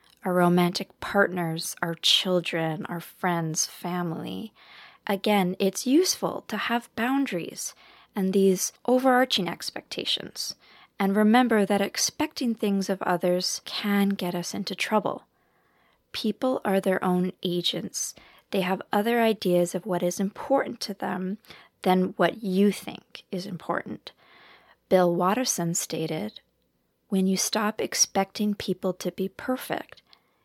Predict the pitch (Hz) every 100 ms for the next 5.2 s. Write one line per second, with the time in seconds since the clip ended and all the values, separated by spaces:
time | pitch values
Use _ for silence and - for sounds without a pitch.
0 | _ 196 190 214 190 190 190 - 196 185
1 | - 170 196 175 170 - 170 170 - -
2 | _ _ _ - _ _ - 190 190 196
3 | - 190 - - - 175 - _ _ _
4 | - 185 185 190 185 - 190 180 185 -
5 | 185 180